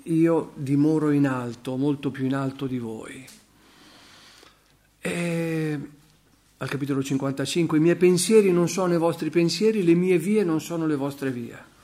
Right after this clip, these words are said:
Quindi ci separa una distanza infinita, enorme. "Ma io sono", Diodati traduce "con me sono",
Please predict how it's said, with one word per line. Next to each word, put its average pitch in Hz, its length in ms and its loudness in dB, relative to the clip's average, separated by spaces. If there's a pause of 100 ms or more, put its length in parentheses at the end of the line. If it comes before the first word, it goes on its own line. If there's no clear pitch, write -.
(640)
Quindi 165 580 4 (480)
ci 202 140 2
separa 214 520 4
una 190 220 2
distanza 190 1400 -2
infinita, 170 880 0
enorme. 123 720 -2 (880)
"Ma 220 180 2
io 175 680 4 (360)
sono", 151 720 2 (140)
Diodati 160 580 2
traduce 147 480 -2
"con 180 200 2
me 180 220 2
sono", 139 680 -2